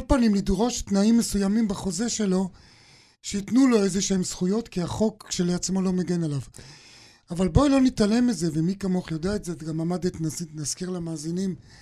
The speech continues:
בראש האגף לאיגוד מקצועי של הסתדרות העובדים הלאומית, כך שאת מכירה את המציאות בשוק העבודה, שהפרילנסר הוא בעמדה מאוד נחותה, כי היום השוק הוא שוק של מעסיקים,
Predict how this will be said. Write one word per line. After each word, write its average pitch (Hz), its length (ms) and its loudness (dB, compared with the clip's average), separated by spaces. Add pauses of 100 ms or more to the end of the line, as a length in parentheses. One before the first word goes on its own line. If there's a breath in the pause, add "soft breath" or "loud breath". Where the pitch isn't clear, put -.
(580 soft breath)
בראש 180 360 -4
האגף 185 340 -4
לאיגוד 180 320 -2
מקצועי 185 440 0
של 190 200 -2
הסתדרות 170 560 -6
העובדים 165 400 -8
הלאומית, 170 400 -8
כך 180 160 -12
שאת - 200 -14
מכירה 170 400 -6 (840 soft breath)
את 175 140 -8
המציאות 180 460 -2
בשוק - 400 -2
העבודה, 165 480 -2 (640 soft breath)
שהפרילנסר 247 680 0
הוא 208 140 2
בעמדה 175 360 2
מאוד 185 280 2
נחותה, 175 680 2 (840 soft breath)
כי 175 100 -4
היום 233 440 0 (220)
השוק 294 320 4
הוא 262 80 2
שוק - 220 0
של 247 180 2
מעסיקים, 202 720 2